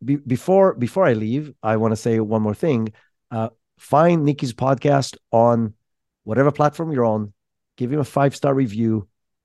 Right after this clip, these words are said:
Write why you're listening to this so other people get it. Share it with your friends. A lot of work goes into this,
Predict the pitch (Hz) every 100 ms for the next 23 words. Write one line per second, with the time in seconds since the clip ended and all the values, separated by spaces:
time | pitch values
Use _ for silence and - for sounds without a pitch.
0 | - 98 120 135 131 131 120 117 120 127
1 | 110 117 113 - 107 113 113 123 127 123
2 | 104 104 101 - _ - - 135 139 139
3 | 127 113 - 104 98 90 - _ _ _
4 | - 117 123 151 135 110 113 - 117 110
5 | 101 104 95 92 98 -